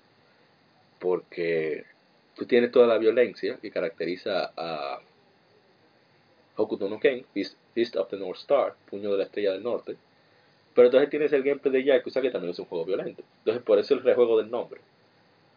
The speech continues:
Hokuto ga Gotoku, como de la Estrella del Norte,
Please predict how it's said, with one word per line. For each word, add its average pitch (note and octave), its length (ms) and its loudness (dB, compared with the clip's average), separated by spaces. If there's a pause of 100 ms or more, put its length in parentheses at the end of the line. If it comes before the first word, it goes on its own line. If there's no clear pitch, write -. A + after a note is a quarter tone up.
(500)
Hokuto B2+ 600 2
ga A#2+ 240 2
Gotoku, G#2+ 520 -2 (540)
como A2 420 4 (640)
de G#2+ 80 2
la G2+ 60 6
Estrella A#2 280 4
del B2 160 2
Norte, B2 360 -6